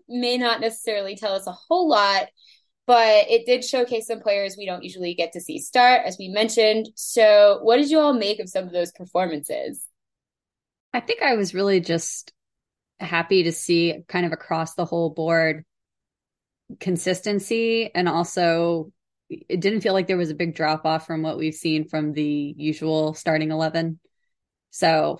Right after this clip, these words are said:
Speaker 2: you know, I, I think I saw a lot of people on Twitter and other places kind of describing this as a very straightforward win, and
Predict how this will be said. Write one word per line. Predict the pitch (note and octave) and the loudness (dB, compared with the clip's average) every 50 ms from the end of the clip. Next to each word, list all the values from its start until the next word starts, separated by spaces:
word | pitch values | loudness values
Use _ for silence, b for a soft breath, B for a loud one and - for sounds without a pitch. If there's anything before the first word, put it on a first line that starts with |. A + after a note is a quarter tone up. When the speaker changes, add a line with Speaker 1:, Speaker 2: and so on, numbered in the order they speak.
| - - | -10 -6
Speaker 2:
you | - E3+ | -2 0
know, | E3 | 2
I, | E3 E3+ F3 E3+ - | 2 2 0 -4 -6
I | E3 | -8
think | - F3 E3+ | -6 -6 -6
I | E3+ | -4
saw | - E3 D3 D3 | -4 -2 0 0
a | |
lot | D3 D3 D3 | 0 0 -2
of | C#3+ - | -4 -6
people | - D3+ D#3 - D3 C#3+ C#3+ C#3+ - - _ - _ _ _ _ _ _ _ _ _ _ _ _ | -6 -6 -6 -4 -4 -4 -4 -4 -6 -10 _ -20 _ _ _ _ _ _ _ _ _ _ _ _
on | - E3+ D#3+ | -8 -6 -6
Twitter | D#3 - - E3+ D#3+ D#3+ D#3 D#3 | -4 -2 -2 0 0 2 2 2
and | D#3 D#3 | 2 0
other | D#3 D3+ D#3 | 0 -2 -2
places | - - D#3 D#3 - - D3 C#3+ | -4 -2 -4 -4 -4 -6 -8 -8
kind | - - E3+ D#3+ D#3 | -6 -2 0 0 0
of | D3+ | 0
describing | D#3+ D#3+ - - D#3+ D#3 D#3 D3+ D#3 D#3 | -2 -4 -2 2 2 2 2 2 0 0
this | D#3 D#3 D#3 - | 0 -2 -2 -4
as | D#3+ D3+ | -6 -6
a | D3+ | -4
very | D#3 F3+ D3+ D#3 D3+ D3+ | -4 -2 0 0 0 -2
straightforward | - - - E3 D#3 D#3 - - D#3+ D#3 D3+ D3+ D#3 D#3 D#3 D#3+ | -4 -2 -2 -2 -2 -2 -4 -6 -4 -4 -2 -2 -2 -4 -4 -4
win, | D#3 D#3 D#3 D#3 E3 E3+ D#3 | -4 -4 -4 -2 -2 -2 -4
and | C#3 C#3+ D3 | -4 -6 -8